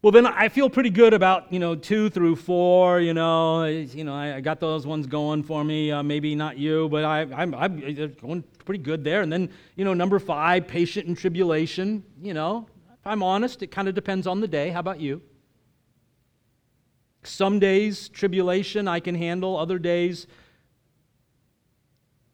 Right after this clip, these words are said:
I'm short with people, unkind. My tip, my cup tips easily.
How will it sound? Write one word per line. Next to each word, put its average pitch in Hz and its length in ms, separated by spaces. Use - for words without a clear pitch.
I'm 127 120
short 151 520
with 135 180
people, 143 480
unkind. 127 720
My 120 160
tip, - 440
my 127 160
cup - 340
tips - 460
easily. 113 500